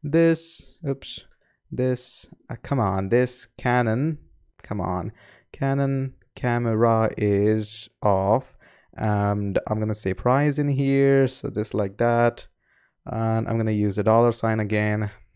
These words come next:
uh, just like that. Or previously, I'm gonna use, let's just use a dollar sign after. You can use that previously as well. And in order to access the property, I was not able to say price like that. If I'm gonna do it,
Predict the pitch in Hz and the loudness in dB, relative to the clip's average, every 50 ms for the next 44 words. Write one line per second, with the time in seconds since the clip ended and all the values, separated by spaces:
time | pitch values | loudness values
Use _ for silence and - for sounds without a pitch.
0 | - - - 110 101 98 101 - - 101 92 - - - - - 123 120 - - | -20 -12 -8 -8 -6 -6 -6 -6 -6 -8 -6 -6 -6 -8 -6 -4 -6 -4 -4 -4
1 | 185 202 - - - - 107 101 98 98 101 95 98 101 101 98 92 - - - | -2 -2 -2 -2 -2 0 0 0 0 -2 -2 -2 -2 -2 -2 -2 -2 -4 -8 -16
2 | - - _ _ _ _ _ - - - 87 113 120 113 107 - 110 107 95 95 | -20 -20 _ _ _ _ _ -10 -6 -2 -2 0 0 -2 -2 -2 -2 -2 0 0
3 | 90 95 95 95 90 - 98 90 90 92 98 - - 98 107 - 135 123 117 117 | 0 2 2 2 0 0 -2 -4 -4 -4 -6 -4 -4 -4 -2 -2 0 0 0 0
4 | 107 110 98 - - 117 110 101 95 - - 95 95 90 92 - 64 - - - | 0 0 -2 0 -2 -2 0 0 -2 -2 -2 0 0 0 0 -2 -4 -6 -6 -8
5 | _ - - _ _ _ _ _ _ _ _ - 135 135 139 160 220 254 247 - | _ -20 -20 _ _ _ _ _ _ _ _ -2 0 2 2 2 2 2 2 2
6 | - 160 156 - 180 156 170 151 - 165 156 156 156 151 151 151 151 147 - - | 0 0 0 0 0 0 0 2 4 4 4 4 4 2 2 2 2 2 0 -2
7 | 123 123 123 123 123 123 120 120 113 120 117 - 135 131 135 131 135 123 127 127 | -2 0 0 2 4 4 4 4 2 0 0 0 0 0 2 2 2 2 2 0
8 | - - - - - 110 101 101 - _ - - 117 107 113 120 135 131 - 143 | -2 -4 -4 -2 -2 -2 -2 -2 -4 _ -6 -2 0 2 4 4 2 2 2 0
9 | 135 131 127 120 135 135 143 156 156 - - - - _ _ _ - - 139 - | 0 0 2 2 2 4 4 2 0 -4 -10 -20 -20 _ _ _ -6 -6 -2 0
10 | 147 135 135 135 127 123 110 110 - 160 196 180 139 156 175 - - | 0 0 0 0 -2 -2 -4 -2 0 2 4 6 6 4 4 2 -2